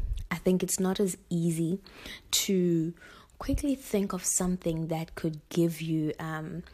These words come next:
a financial benefit, as opposed to perhaps the businessy career paths, the business field.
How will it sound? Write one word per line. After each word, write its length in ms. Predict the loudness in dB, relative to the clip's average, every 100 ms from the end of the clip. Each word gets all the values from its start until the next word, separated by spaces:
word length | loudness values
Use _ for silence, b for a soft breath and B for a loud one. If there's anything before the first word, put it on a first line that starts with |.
| B B B -6
a 80 |
financial 880 | -2 -2 0 -2 -2 -2 -2 -4 -6 -2
benefit, 680 | -2 -2 -6 -6 -8 -8 -12 B B B B B
as 160 | 0 2
opposed 540 | 0 2 2 0 -2
to 440 | -2 0 0 0 -4 _
perhaps 440 | -6 -4 -2 -2 0
the 160 | -2 -4 -2
businessy 840 | 0 2 2 2 2 0 -2 -2
career 380 | 0 0 2 0
paths, 480 | -2 -4 -2 -4 -4
the 120 | -6
business 680 | -4 2 2 4 0 0 -4
field. 500 | -2 0 0 -2